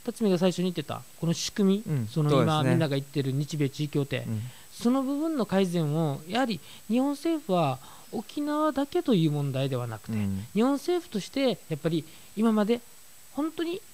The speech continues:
Speaker 1: 放置してきたと言っても過言じゃないぐらい、
Speaker 2: うん。
Speaker 1: だからこそそういう状況に立ってると。
Speaker 2: はい。
Speaker 1: やはり声をね、若い者も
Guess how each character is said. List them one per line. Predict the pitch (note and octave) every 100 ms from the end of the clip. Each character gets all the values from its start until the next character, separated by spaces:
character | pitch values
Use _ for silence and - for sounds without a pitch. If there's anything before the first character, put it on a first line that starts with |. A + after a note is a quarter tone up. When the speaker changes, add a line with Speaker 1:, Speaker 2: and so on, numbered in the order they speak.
| -
Speaker 1:
放 | -
置 | A#4+ -
し | - - -
て | G#3+
き | -
た | F3
と | C3+ C3+ -
言 | C#4
っ | C#4
て | G#3+
も | E3+
過 | C4+ E4
言 | G4+
じ | F4+
ゃ | E3+
な | F3+
い |
ぐ | C#3
ら | A#2+
い、 |
Speaker 2:
う | G#2
ん。 | - -
Speaker 1:
だ | - G#3+
か | D4+
ら | F4
こ | F#4
そ | A3+
そ | E3+ E3+
う |
い | D3+ C3+
う |
状 | C#3
況 | C3+ B2+
に | B2
立 | C3+
っ | B2
て | - A2
る | A2+
と。 | A2
Speaker 2:
は |
い。 | G#2 - - - -
Speaker 1:
や |
は | E3
り | G3 C#3 - - -
声 | - C#4+ C#4+
を | E3+
ね、 | F3+ - -
若 | F3+ F3+ A3
い |
者 | A3+ F3
も | D3 C#3+